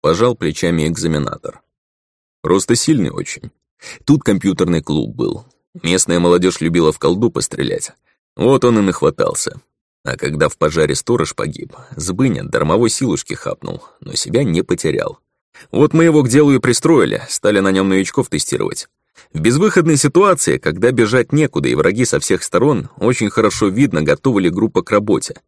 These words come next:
Вы готовы. Так что не парься, всё было честно. А лавочки, кстати, удобные просто. Чужие сюда всё равно не полезут,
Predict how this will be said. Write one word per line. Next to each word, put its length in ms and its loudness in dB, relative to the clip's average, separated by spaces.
Вы 200 2
готовы. 500 -2
Так 160 0
что 140 -4
не 100 0
парься, 380 -2
всё 220 0
было 200 2
честно. 460 -8
А 100 0
лавочки, 400 2
кстати, 380 -2
удобные 420 0
просто. 460 -8
Чужие 340 0
сюда 280 2
всё 160 0
равно 200 2
не 100 0
полезут, 560 -4